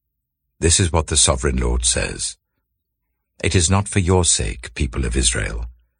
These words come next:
that I am going to do these things, but for the sake of my holy name, which you have profaned among the nations where you have gone.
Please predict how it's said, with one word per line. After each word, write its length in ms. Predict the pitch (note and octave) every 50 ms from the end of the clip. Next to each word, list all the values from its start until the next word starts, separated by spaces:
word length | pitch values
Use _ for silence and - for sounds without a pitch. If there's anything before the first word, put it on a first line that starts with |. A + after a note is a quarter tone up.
| _ _
that 140 | - - C#2
I 120 | C#2+ C2+ C2
am 120 | B1+ B1+
going 200 | B1 C#2+ C#2+ B1+
to 100 | - C#2
do 220 | B1+ D2+ E2 D#2
these 280 | C#2+ - A1+ A1 A1 -
things, 500 | - - A1+ G#1 A#1 B1+ C#2 - - - _ _ _ _ _ _ _ _ _ _ _ _ _ _
but 160 | E2 D#2+ -
for 120 | - F2 E2
the 140 | C#2+ D#2+
sake 400 | D#2 - - - F2 F2+ - -
of 160 | - E2 D2 -
my 320 | D2+ D2+ D2+ D#2 F2+ F#2+
holy 480 | F2 - - - E2+ D#2+ D2 D2 D2 C#2
name, 520 | C#2+ D2 D#2+ D#2 B1+ G#1 G#1+ G1+ G1+ - - _ _ _ _ _ _ _ _ _ _
which 260 | - E2+ - - -
you 300 | - F2+ G#2 F#2+ D2+ A1+
have 260 | A1 - D2+ C#2 - -
profaned 580 | - D2+ - - - A2 F#2 C#2+ A1+ G#1+ -
among 320 | C2 B1+ C2 C2+ C2 C2 C2
the 80 | C2+
nations 640 | C2+ C2 C2+ C2 B1 - - B1 G#1 G#1 G#1+ - -
where 120 | - C2 A#1+
you 160 | A#1 A#1 A#1+
have 180 | B1 C#2+ C2 -
gone. 400 | - A#1+ A1 G#1 - - -